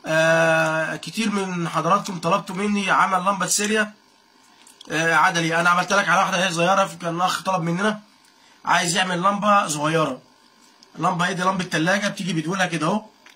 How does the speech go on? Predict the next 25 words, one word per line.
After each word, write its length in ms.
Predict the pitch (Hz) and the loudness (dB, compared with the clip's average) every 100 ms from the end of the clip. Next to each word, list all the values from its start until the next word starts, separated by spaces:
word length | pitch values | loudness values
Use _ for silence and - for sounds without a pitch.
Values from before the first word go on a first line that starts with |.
| - - - _ _ _ | -20 -20 -20 _ _ _
زي 120 | 147 175 | -4 0
ما 60 | |
أنت 80 | 185 | 0
شايف 180 | 185 175 | -2 -4
حضرتك 400 | 160 165 160 139 | -4 -2 -4 -4
هي 80 | 131 | -6
بتيجي 200 | 175 175 | -6 -4
بدولها. 520 | 160 180 214 233 233 - - - - | -2 0 2 0 -4 -20 -20 -20 -10
أنا 120 | 175 170 | -4 -2
حطيت 260 | 170 180 | -2 0
عليها 280 | 175 185 180 | 0 2 0
ضفت 220 | 170 - | -2 -6
الكابل 340 | 165 156 131 127 | -6 -4 -4 -4
أهو، 100 | 123 - _ _ _ | -8 -16 _ _ _
الكابل 300 | - 170 165 | -6 -4 0
واضح 340 | 165 185 170 165 | 2 2 2 0
أهو، 260 | 202 254 - _ _ _ _ 160 | 0 -4 -10 _ _ _ _ -10
الكابل 340 | 160 185 180 | -2 -2 0
طرفين، 500 | 175 - 208 240 - _ - - _ _ _ - | -4 -4 -6 -6 -10 _ -20 -20 _ _ _ -12
دخلت 400 | 131 - 165 165 | -8 -2 -2 -2
طرف 320 | 165 180 175 | 0 0 0
أهو 240 | 160 214 - _ _ _ _ _ _ _ _ 160 | 0 0 -2 _ _ _ _ _ _ _ _ -12
وطرفين 400 | - - 180 180 | -4 -4 -2 0
معايا 260 | 151 185 | 2 2
مفتوحين. 500 | 160 - 113 135 120 | 0 -6 -10 -10 -10